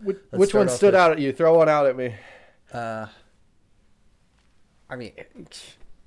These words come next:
Speaker 2: it's gotta be Adrian.
Speaker 1: Yeah, we'll talk about
Speaker 2: It
Speaker 1: that. Let's do it. That was a great
Speaker 2: Yeah.
Speaker 1: game.
Speaker 2: No, it's, it's gotta be Adrian because I was sitting there watching the game, and he looked like, I, I've, I've watched the past couple games that he's been playing in,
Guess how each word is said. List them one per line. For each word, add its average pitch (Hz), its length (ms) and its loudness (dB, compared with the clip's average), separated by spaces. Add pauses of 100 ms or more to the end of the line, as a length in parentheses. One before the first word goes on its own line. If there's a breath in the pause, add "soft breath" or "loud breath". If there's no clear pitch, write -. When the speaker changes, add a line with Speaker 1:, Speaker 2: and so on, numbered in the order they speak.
(240)
Speaker 2:
it's 151 140 -10
gotta 135 300 -8
be 101 220 -14
Adrian. - 380 -20 (720)
Speaker 1:
Yeah, 113 240 -4 (100)
we'll 147 120 -6
talk 135 180 0
about 117 180 -2
Speaker 2:
It 120 60 -2
Speaker 1:
that. 120 160 -4
Let's 131 160 -12
do 139 140 -4
it. - 160 -6 (100)
That 147 80 -4
was 143 100 0
a 135 60 -8
great 139 200 0
Speaker 2:
Yeah. 123 60 -8
Speaker 1:
game. 117 240 -8 (300)
Speaker 2:
No, 117 160 -8
it's, 127 180 -10
it's 131 140 -14
gotta 127 240 -10
be 101 220 -14
Adrian 95 400 -16
because 101 360 -12 (360 soft breath)
I 110 80 -16
was 113 80 -16
sitting 139 220 -12
there 123 160 -10
watching 113 340 -10
the 104 80 -14
game, 98 440 -16
and 101 160 -14
he 110 120 -12
looked 113 260 -12
like, 104 320 -12 (180)
I, 123 200 -10 (120)
I've, 139 300 -10
I've 127 120 -8
watched 113 320 -10
the 104 60 -14
past 95 300 -14 (100)
couple 98 260 -16
games 98 340 -18
that 87 80 -16
he's 95 100 -20
been 98 180 -20
playing 90 300 -16
in, 98 180 -18